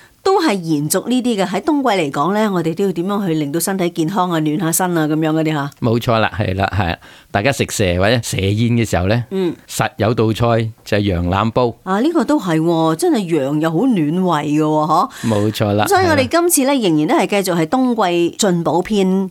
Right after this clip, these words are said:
Speaker 1: 換嚟嘅另一樣嘢呢，就係主講羊啦，吓。
Speaker 2: 冇錯啦，食羊啊。
Speaker 1: 係，噉啊，
Speaker 2: 啊。
Speaker 1: 先嚟一個金句先。
Speaker 2: 香噴熱辣羊腩煲，補虛扶陽熱量高。
Speaker 1: 哦，嗰個重點就喺第二句嗰度啦。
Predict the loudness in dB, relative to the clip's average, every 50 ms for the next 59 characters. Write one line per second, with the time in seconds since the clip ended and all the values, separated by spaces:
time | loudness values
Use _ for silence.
0 | -6 -2 0 2 2 2 2 2 0 0 0 0 0 2 0 0 0 0 0 0
1 | 0 0 0 0 0 0 0 -2 -2 -4 -6 -6 -4 -4 -2 0 0 0 0 0
2 | -2 -6 -6 -4 -2 -2 -2 -2 -4 -6 -6 -4 -4 -4 -2 0 0 2 2 2
3 | 2 2 2 2 2 2 2 2 0 0 -2 -4 -4 -2 0 0 2 2 2 0
4 | 0 -2 -6 -8 -4 0 0 2 2 2 0 0 0 0 0 0 0 0 2 2
5 | 2 2 0 0 -2 -4 -4 -2 -2 0 0 0 0 0 2 2 2 0 0 -2
6 | -2 -6 _ _ _ _ _ -2 0 0 2 2 0 0 0 0 0 0 -2 -2
7 | -2 0 0 2 2 0 0 -4 _ _ _ -2 0 0 0 0 0 0 0 0
8 | 0 2 2 2 0 0 -2 -6 _ _ _ _ _ _ _ 0 0 2 2 4
9 | 4 4 4 2 2 0 0 0 0 2 2 0 0 0 -4 -8 -10 _ -4 -4
10 | -4 -4 _ -2 0 0 0 0 0 0 0 0 0 -2 -4 -8 -16 -10 -6 -4
11 | -2 -2 -2 -2 0 0 0 0 0 0 0 0 0 0 0 0 0 0 0 -2
12 | -2 -2 0 -2 -2 0 0 -2 -2 -2 -2 -2 -2 -2 -2 -2 -2 -2 -2 -4